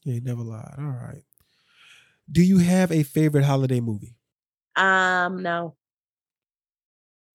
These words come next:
Speaker 1: Uh, my,
Speaker 2: <laughs>
Speaker 1: <laughs> I th-, for me, it's,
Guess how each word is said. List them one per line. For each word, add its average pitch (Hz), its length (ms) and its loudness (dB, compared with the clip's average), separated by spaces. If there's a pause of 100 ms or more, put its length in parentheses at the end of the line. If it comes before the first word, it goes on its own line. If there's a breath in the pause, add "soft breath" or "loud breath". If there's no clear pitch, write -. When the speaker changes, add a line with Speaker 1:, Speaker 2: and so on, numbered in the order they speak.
(220)
Speaker 1:
Uh, 117 320 -2
my, 143 600 2
Speaker 2:
<laughs> - 0 -
Speaker 1:
<laughs> - 1000 2
I 135 80 2
th-, 135 180 -2 (260)
for 131 180 -2
me, 139 280 8
it's, 131 440 2